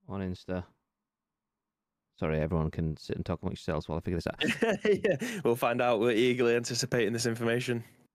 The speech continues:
Speaker 1: Well, if it, drop me, drop me a message on Insta and I'll drop you one back. <laughs> Or I'll try to, uh, remember to catch you at your stream. But anyway, I'll dro-, I'll probably drop you a whisper or something. I can do that on, on Twitch. I know how to do that one. Nice.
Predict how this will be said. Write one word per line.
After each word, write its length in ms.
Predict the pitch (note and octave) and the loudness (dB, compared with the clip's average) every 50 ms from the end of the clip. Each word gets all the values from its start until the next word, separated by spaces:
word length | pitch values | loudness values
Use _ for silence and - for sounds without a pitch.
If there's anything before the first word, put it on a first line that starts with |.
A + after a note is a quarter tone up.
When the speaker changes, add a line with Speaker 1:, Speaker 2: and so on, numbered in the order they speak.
| _ _ _ _ _ _ _ _ _ _ _ _ _ - | _ _ _ _ _ _ _ _ _ _ _ _ _ 0
Speaker 1:
Well, 220 | B2 A#2 A2+ _ _ _ _ _ _ _ _ _ _ _ _ _ _ _ _ _ _ _ _ _ _ _ _ _ _ _ | 0 0 0 _ _ _ _ _ _ _ _ _ _ _ _ _ _ _ _ _ _ _ _ _ _ _ _ _ _ _
if 220 | - D#3 D3+ - - - | 0 0 0 0 -2 -4
it, 240 | D#3+ C#3 - - - - - - - - _ - - _ _ _ _ _ _ _ _ _ - | -4 -4 -6 -8 -20 -20 -20 -20 -20 -20 _ -20 -20 _ _ _ _ _ _ _ _ _ 0
drop 160 | - G#3 - | 0 2 4
me, 240 | C#3 G#3 A3 G#3 - - | 4 4 4 4 2 2
drop 160 | D#3+ G#3+ G#3+ - | 2 2 4 4
me 80 | G#3 | 4
a 60 | G3+ | 4
message 260 | G3 G3+ - - C3 B2+ | 4 2 2 2 2 4
on 80 | B2+ | 4
Insta 260 | C3+ C#3+ C#3 - G#2+ | 4 2 2 2 2
and 100 | F2+ F#2 | 4 4
I'll 80 | A2+ B2 | 4 4
drop 120 | B2 C3 | 4 4
you 80 | F#2+ B2+ | 4 4
one 80 | B2+ A#2+ | 4 4
back. 320 | C3 A#2+ G2+ - - - - | 2 0 0 -2 -4 -2 2
<laughs> 40 | - - - - - - - E3 - - C3+ - D3+ C#3+ - A#2+ - - - | 2 2 4 2 2 2 2 0 2 2 2 2 2 0 2 0 -2 2 2
Or 140 | D3+ C#3+ | 4 4
I'll 120 | C#3 C3+ B2+ | 4 4 2
try 180 | - D#3 C#3+ | 2 0 0
to, 160 | A#2 A#2 B2+ F2 | 0 0 0 2
uh, 160 | A2 A2 A2 | 2 4 4
remember 240 | F#2+ A2 G#2+ G2+ F2 | 2 2 0 0 -2
to 60 | - | -2
catch 180 | - - - | -4 -4 -4
you 60 | - D2 | -4 -4
at 60 | - | -4
your 100 | F2+ D#2 | -4 -4
stream. 220 | - - F#2 F2 | -2 -4 -4 -2
But 120 | E2+ F2 C3 | 0 2 2
anyway, 240 | F#3+ E3+ G#2+ D#2+ - - | 2 0 0 -4 -2 -2
I'll 100 | A#2+ A#2+ | 0 0
dro-, 140 | C#3 C#3+ | 0 0
I'll 160 | F2 B2 B2 A#2+ | 0 0 -2 0
probably 240 | - D#3 G#2+ G2+ | 0 -2 0 0
drop 140 | - G2+ - | 0 -2 -2
you 100 | - F2 | 0 0
a 20 | E2+ | 0
whisper 260 | E2+ - - - D2+ | 0 -2 -2 -4 -4
or 60 | - | -4
something. 240 | - E2 D#2 - D#2+ | -4 -6 -8 -8 -6
I 20 | |
can 120 | - F2+ F2 | -6 -6 -4
do 120 | F#2 F#2 | -2 -4
that 60 | E2 | -4
on, 120 | - - - - | -4 -8 -8 -6
on 140 | C#2+ F2 - | -6 -6 -4
Twitch. 380 | - E2 - - - - - - - - - - - | -4 -4 -6 -6 -8 -16 -16 -18 -20 -18 -14 -4 0
I 60 | F2+ | 2
know 80 | G2 F#2 | 2 2
how 60 | F2 | 2
to 100 | - E2+ | 0 0
do 60 | E2 | -2
that 100 | D#2 - | 0 0
one. 120 | - D2+ - | -2 -2 -2
Nice. 300 | F2 E2 D2 - - - | -2 -2 -2 -6 -8 -10